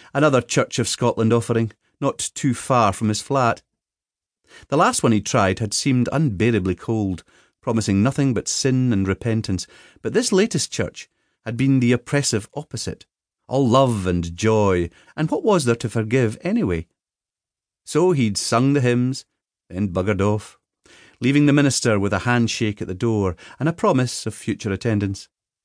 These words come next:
"More wine, John?" This was the bookseller,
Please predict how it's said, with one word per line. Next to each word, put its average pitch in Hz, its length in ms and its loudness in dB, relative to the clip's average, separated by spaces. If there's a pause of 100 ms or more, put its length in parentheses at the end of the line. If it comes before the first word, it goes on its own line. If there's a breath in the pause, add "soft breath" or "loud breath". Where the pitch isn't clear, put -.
(760)
"More 139 260 4
wine, 180 360 2
John?" 107 440 2 (920)
This - 160 -10
was 123 140 -4
the 101 80 -2
bookseller, 107 540 0